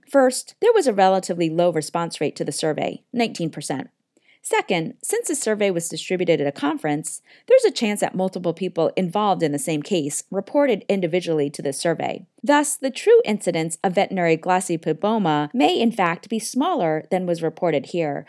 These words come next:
and contributing factors may have been duplicated by multiple team members. So, what do we take away from this Vet Girl podcast? The overall incidence of retained surgical sponges seems to be low, but a large multi-institutional study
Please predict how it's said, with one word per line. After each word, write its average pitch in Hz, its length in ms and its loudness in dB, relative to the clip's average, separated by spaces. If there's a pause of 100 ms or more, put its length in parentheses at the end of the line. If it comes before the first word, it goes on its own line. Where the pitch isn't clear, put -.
and 233 160 -2
contributing 277 500 0
factors 180 600 0
may 247 200 2
have 190 140 2
been 170 140 2
duplicated 151 640 -2
by 180 100 4
multiple 190 480 -2
team 160 240 -6
members. - 600 -6 (500)
So, 110 400 0 (380)
what 147 220 0
do 208 100 0
we 208 100 0
take 202 180 -2
away 208 220 2
from 208 160 -6
this 202 180 -4
Vet 202 180 -2
Girl 208 140 -2
podcast? 214 680 -4 (160)
The - 160 -2
overall 480 440 4
incidence 196 420 -2
of 160 140 -6
retained 180 400 -6
surgical 170 400 -4
sponges 151 680 -2 (220)
seems 466 300 0
to - 100 -4
be 185 140 2
low, 160 400 2 (160)
but 254 120 6
a 254 60 8
large 262 460 2
multi-institutional 175 960 -2
study 156 500 -2